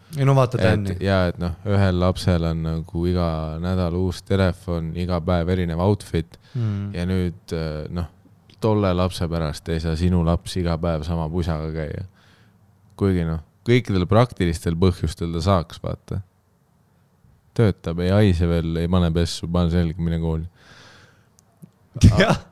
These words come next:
Speaker 2: aga noh, nende teiste kuradi vitt laste pärast,
Speaker 1: <laughs> Jah.
Speaker 2: kes on nüüd mingi, uu, uu, Michael Junior on jälle sama pusaga.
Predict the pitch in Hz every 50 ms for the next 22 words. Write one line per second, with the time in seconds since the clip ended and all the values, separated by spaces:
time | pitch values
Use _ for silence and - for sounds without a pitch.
0 | _ _ - _ _ 123 135 147 147 - 127 117 107 101 98 95 92 92 87 80
1 | - _ _ _ _ - - _ - 110 98 95 82 - - 101 98 92 98 92
2 | - 120 123 127 123 - - 113 104 95 90 92 92 87 85 87 90 98 117 113
3 | - - - 104 98 95 92 - 98 90 82 92 87 85 85 82 80 - - -
4 | - - - - - - 226 208 - - 262 294 202 - - - _ - _ _
5 | _ - - - - - _ - 104 95 87 98 95 98 98 98 101 110 110 110
6 | 113 113 123 131 135 147 151 156 160 165 147 143 143 131 120 117 107 98 92 92
7 | 87 85 82 80 - _ _ _ _ _ _ _ _ _ _ - _ _ _ -
8 | 107 110 117 120 113 104 90 90 90 98 95 - - 90 90 85 87 92 98 95
9 | 87 85 87 82 82 85 85 90 101 110 107 98 90 76 87 87 85 85 82 73
10 | 95 92 82 90 85 80 76 80 78 76